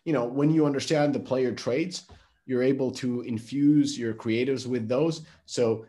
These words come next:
that allows you to, you know, skew your ads more towards what the best type of players out of that broad segment could enjoy the most.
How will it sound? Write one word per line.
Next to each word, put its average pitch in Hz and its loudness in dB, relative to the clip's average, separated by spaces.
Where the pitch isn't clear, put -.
that 123 0
allows 127 0
you 113 -4
to, 113 -4
you 135 -6
know, 107 0
skew 151 4
your 120 2
ads 117 -6
more 117 -2
towards 110 -4
what 123 0
the 120 -2
best 143 -2
type 113 -6
of 95 -12
players 98 -8
out 127 -2
of 127 -2
that 101 -6
broad 107 -4
segment 95 -8
could - -10
enjoy 95 -6
the 85 -10
most. 90 -10